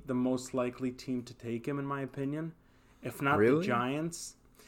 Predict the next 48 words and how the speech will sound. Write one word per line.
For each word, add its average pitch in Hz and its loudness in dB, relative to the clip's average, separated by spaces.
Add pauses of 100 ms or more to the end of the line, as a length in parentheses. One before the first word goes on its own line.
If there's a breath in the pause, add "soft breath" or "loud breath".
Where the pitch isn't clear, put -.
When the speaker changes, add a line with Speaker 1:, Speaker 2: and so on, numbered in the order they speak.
(200 loud breath)
Speaker 1:
I 160 2
think 247 2
the 196 4
Giants 156 0
are 139 -2
either 123 -2
gonna 123 -4
go, 123 -2
I 143 0
mean, 147 0
and 143 -2
we're 175 4
gonna 156 2 (300)
hopefully 123 8
have 127 2
a 110 0
full 143 8
N 139 2
F 135 2
L 131 6
draft 123 4
and 113 -2
free 127 4
agency 120 0
preview 117 -2
next 123 -4
week, 123 -2
or 117 2
this 131 2
week, 120 0
rather. 123 4 (280 loud breath)
So 131 2
stay 135 6
tuned, 135 4
subscribe, 123 2 (600 soft breath)
uh, 110 0 (100)
to - -6
make 123 0
sure 123 0
you 117 0
get 120 0
the 123 -2
latest 120 0
podcast 113 -4
when 117 0
it 107 -2
drops. 120 -2
Speaker 2:
Yes, 80 0